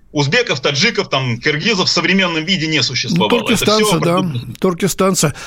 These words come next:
Speaker 2: А, но с какой молодёжью говорить? Говорить с молодёжью из аула, которая приезжает сюда и, в общем-то, не знает ни русского языка, ничего, это одно.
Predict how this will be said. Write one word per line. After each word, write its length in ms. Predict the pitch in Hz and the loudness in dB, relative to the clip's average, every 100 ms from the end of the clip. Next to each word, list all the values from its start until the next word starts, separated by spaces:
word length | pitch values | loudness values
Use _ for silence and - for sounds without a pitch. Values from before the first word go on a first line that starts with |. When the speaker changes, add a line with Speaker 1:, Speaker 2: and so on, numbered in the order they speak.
| - - | -12 -4
Speaker 2:
А, 240 | 165 170 175 | 2 2 4
но 140 | 214 | 2
с 80 | - | 2
какой 260 | 247 294 | 2 2
молодёжью 460 | 269 247 247 240 202 | 2 2 2 2 2
говорить? 360 | 214 233 196 - | 2 4 2 2
Говорить 300 | 185 226 233 | 2 2 2
с 80 | |
молодёжью 360 | 220 226 240 226 | 2 2 2 2
из 60 | 214 | 4
аула, 320 | 247 302 233 | 4 4 2
которая 360 | 165 151 160 | 2 2 0
приезжает 420 | 143 170 165 160 139 | 2 2 4 2 2
сюда 380 | 170 180 175 | 2 4 4
и, 360 | 165 156 151 156 | 4 4 2 2
в 120 | 156 | 0
общем-то, 340 | 151 156 143 151 | 0 2 2 4
не 120 | 160 | 4
знает 320 | 160 147 135 | 4 4 4
ни 80 | 156 | 2
русского 300 | 190 - 196 | 2 0 0
языка, 340 | 165 165 170 | 0 2 2
ничего, 560 | 151 139 - 160 180 180 | 2 2 2 4 4 4
это 320 | 151 156 175 | 2 2 2
одно. 340 | 185 170 147 | 4 4 2